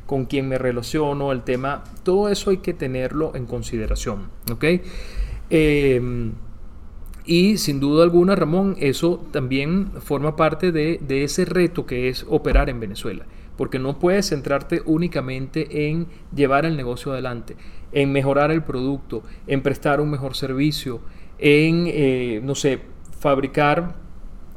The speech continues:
un bien de la forma más eficiente posible para que sea competitivo, no solo en el mercado local, sino en el mercado, eh,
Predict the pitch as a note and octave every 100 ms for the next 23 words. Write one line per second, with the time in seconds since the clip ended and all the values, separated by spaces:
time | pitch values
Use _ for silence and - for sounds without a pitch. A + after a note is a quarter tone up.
0 | - - D3 D3 D#3 D#3 D#3 E3+ F3+ -
1 | C#3+ B2+ B2 C#3+ D3 D#3 D#3+ D3 D3 D3
2 | D#3+ D3 - C#3 C3+ D3 C3 - C3+ D3+
3 | D3 B2+ B2+ - C3 C3+ D3 C3 B2+ -
4 | C3+ D3 E3+ - - - - C#3 - D3
5 | D#3 D3+ C3 C3 C3+ C#3 C#3 - D3 D3+
6 | C3+ B2+ C3+ B2+ - B2+ C3+ C#3 - -
7 | - - - - - - - - - C#3
8 | B2+ A2